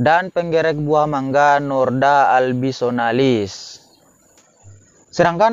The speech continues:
hama yang ada di urutan keempat belas, yaitu pemakan daun Aulocopora S P pada tanaman semangka. Lima belas, ada kutu daun Persicae,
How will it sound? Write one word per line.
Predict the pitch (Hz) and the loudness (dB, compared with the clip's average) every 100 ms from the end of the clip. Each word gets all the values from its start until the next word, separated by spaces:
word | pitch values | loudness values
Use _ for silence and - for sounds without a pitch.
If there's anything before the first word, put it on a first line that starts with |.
| 220 | 0
hama | 214 214 214 | -2 0 0
yang | 202 180 | 0 0
ada | 180 180 180 | 2 4 4
di | 175 | 2
urutan | 165 165 165 165 165 | 0 -2 2 0 0
keempat | 151 143 139 135 | -4 -4 -2 -2
belas, | 139 143 156 151 | 0 2 2 2
yaitu | 147 139 131 147 151 | -2 0 -2 0 0
pemakan | 147 135 127 131 131 117 | 0 0 0 0 0 0
daun | 113 117 143 175 196 - _ - _ | 0 2 2 2 0 -10 _ -20 _
Aulocopora | 156 165 160 165 160 151 151 147 156 156 139 | 0 2 0 0 -2 -2 0 2 4 2 0
S | 139 - | -6 -10
P | - 147 147 | -6 -4 -4
pada | - 127 131 131 | 0 0 2 0
tanaman | - 120 117 117 123 123 123 | 0 -2 -2 -4 -4 -4 -6
semangka. | - 110 110 98 92 113 107 104 87 90 _ _ _ _ _ _ - - _ _ _ _ _ 175 | -8 -8 -8 -10 -8 -2 0 -2 -6 -14 _ _ _ _ _ _ -20 -20 _ _ _ _ _ 2
Lima | 196 185 | 2 4
belas, | 202 226 - | 4 2 0
ada | 196 190 196 | 0 2 2
kutu | 185 175 170 160 | 0 -4 0 2
daun | 160 165 180 180 | 4 2 0 -4
Persicae, | 156 151 - 151 131 127 127 151 180 | -4 -4 -6 -4 0 2 2 2 0